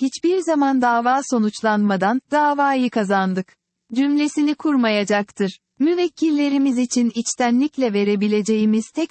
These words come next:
söz tarafımıza getirdikleri iş ve uyuşmazlıklarda kendilerini en iyi şekilde temsil edeceğimiz ve işimizi yaparken gerekli özeni göstereceğimizdir.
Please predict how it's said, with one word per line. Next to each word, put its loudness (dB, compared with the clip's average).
söz 0
tarafımıza 0
getirdikleri -2
iş -4
ve -2
uyuşmazlıklarda -2
kendilerini 0
en 0
iyi 0
şekilde -2
temsil -2
edeceğimiz 0
ve 0
işimizi 0
yaparken 0
gerekli 0
özeni 2
göstereceğimizdir. -2